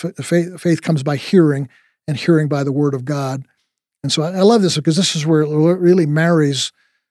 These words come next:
uh, sometimes a divergent crowds, uh, a Holy Spirit crowd,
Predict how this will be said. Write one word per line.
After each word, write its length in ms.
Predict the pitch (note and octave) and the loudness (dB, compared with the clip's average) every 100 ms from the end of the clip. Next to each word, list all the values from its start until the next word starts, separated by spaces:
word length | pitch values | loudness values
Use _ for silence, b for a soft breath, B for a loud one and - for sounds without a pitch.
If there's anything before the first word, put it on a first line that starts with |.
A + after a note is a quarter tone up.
| _ _ _ | _ _ _
uh, 80 | D3 | -6
sometimes 680 | - E3+ D#3+ - D#3+ D3 D3+ | 0 0 -2 -2 -2 -2 -2
a 160 | D#3+ | -4
divergent 720 | C3+ D3 C#3 E3 D3 D3+ E3+ - | -2 0 2 2 2 -4 -6 -6
crowds, 680 | - D#3 C#3+ C3 C3 - - | -2 0 0 -2 -4 -6 -6
uh, 300 | C#3+ C#3 D3 | -8 -6 -8
a 20 | |
Holy 240 | - D#3+ | 0 0
Spirit 320 | D3 - D#3+ D3 | 2 2 0 0
crowd, 400 | E3 D#3+ E3 | -2 0 0